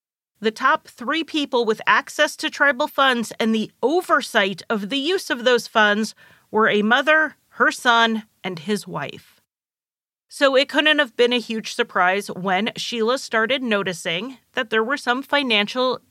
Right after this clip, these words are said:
irregularities in the books in twenty twelve. She was hired in twenty thirteen, so she just went back to look at the year before and already found issues. That's not even talking about anything she would find if she kept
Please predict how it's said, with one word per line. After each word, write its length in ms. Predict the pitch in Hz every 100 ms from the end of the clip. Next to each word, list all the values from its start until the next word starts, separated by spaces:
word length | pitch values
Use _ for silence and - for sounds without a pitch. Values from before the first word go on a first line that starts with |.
| -
irregularities 1300 | 226 208 214 214 180 277 233 185 196 185 214 294 - -
in 200 | 220 247
the 60 |
books 480 | 185 247 233 - - _ _ _ _ _ _ _ _
in 260 | 247 240 277
twenty 480 | - 214 196 214 196
twelve. 540 | - 233 202 - - _ _
She 180 | - 269
was 140 | 240
hired 320 | 269 302 320
in 80 | 302
twenty 320 | 285 294 285
thirteen, 540 | 277 277 233 311 233 170
so 160 | -
she 180 | 214 226
just 220 | 214 247
went 240 | 226 240 220
back 240 | 247 247
to 120 | -
look 220 | 240 247 247
at 120 | 240
the 60 |
year 240 | 240 240 247
before 520 | 247 233 262 262 262
and 180 | - 214
already 400 | 233 226 226 220
found 300 | 226 208 202
issues. 600 | 233 226 - 175 - - _ _ _ _ -
That's 280 | 247 277
not 180 | 254 240
even 220 | 226 220
talking 360 | 208 214 220 220
about 260 | 214 208 -
anything 420 | 214 214 233 214
she 220 | - 233
would 300 | 208 220 254
find 360 | - 214 208 190
if 120 | 185
she 120 | -
kept 360 | 180 180 170